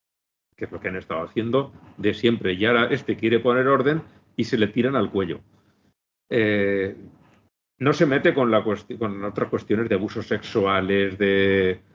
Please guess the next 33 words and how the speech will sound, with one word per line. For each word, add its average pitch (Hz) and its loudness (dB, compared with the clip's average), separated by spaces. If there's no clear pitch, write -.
de 92 -2
codicias 107 2
varias, 104 2
de 104 0
acaparación 101 -2
de 104 0
bienes, 101 -2
de 104 4
engañar 104 0
a 101 0
la 101 0
gente. 127 -8
No, 110 -4
eso 117 -6
no 123 -2
se 107 -4
mete. 95 -4
Él 131 0
solo 160 2
habla 131 2
de 117 2
la 95 -4
parte 160 0
del 127 2
manejo 117 -4
de 131 -2
las 98 -6
finanzas 120 -4
vaticanas 120 -4
y 117 2
dice, 104 0
"La 113 0
cre-, 113 0